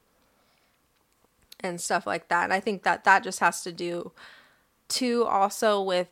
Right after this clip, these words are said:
the move from a social gospel to a more prosperity gospel, um, as well.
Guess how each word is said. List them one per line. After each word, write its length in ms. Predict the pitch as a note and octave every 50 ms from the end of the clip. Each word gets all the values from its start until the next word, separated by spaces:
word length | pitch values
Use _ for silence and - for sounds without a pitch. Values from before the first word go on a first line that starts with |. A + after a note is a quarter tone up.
| _
the 80 | - F#3
move 320 | F3 F3 F3+ F3+ F3 E3+
from 300 | - - - F3 E3+ E3+
a 240 | F3 E3+ E3 - E3+
social 400 | - - - F#3 E3+ - - G3
gospel 480 | F3 - - - - - - - F3 E3+
to 300 | E3+ - - F#3+ F3 F3
a 80 | F3
more 280 | E3+ F3+ F#3 F3+ F3+ F3+
prosperity 720 | E3+ - - F#3 E3+ F#3 - - G3 F#3+ F#3+ F#3+ F#3 F#3+
gospel, 680 | F3+ - F#3 - E3+ F3 - - - G3 F#3+ F#3 F#3 - - - - - - - - - _ _ - -
um, 340 | F3 E3+ E3+ E3+ E3 E3 -
as 260 | - F3 E3 D#3+ -
well. 720 | - E3 F3 G#3 G#3+ G3+ F#3 F3 F3+ F3 F3 F3+ F#3+ F#3+